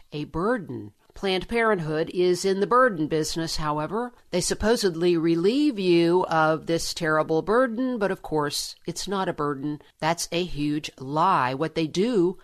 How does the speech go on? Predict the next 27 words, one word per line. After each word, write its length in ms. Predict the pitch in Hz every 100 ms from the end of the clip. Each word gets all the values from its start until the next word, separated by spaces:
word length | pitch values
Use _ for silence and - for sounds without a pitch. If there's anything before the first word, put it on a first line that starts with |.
| - -
is 200 | 185 -
give 180 | 202
you 180 | 185 202 180
a 100 | 180
terribly 640 | - 190 196 175 196 190 - _
new 500 | 170 196 196 156 139 _ _ -
burden. 540 | 139 123 127 127 151 _ _
Only 300 | 175 175 180
some 300 | - 170 160
people 320 | 170 156 160
won't 260 | 151 135 127
realize 580 | 202 170 131 131 135 156
it 220 | 147 - -
in 220 | 156 151
this 280 | 151 147 -
life, 500 | 165 151 120 - - _
unfortunately, 800 | 160 147 180 190 180 147 - 143
but 200 | 147 147
they 120 | 160
will 500 | 151 180 226 254 226 _
sometime 680 | - - 240 247 185 160 160
in 120 | 156
this 240 | 165 208 196
life 260 | 180 185 -
or 380 | 160 170 170 -
the 80 | 175
next. 560 | 165 127 - - -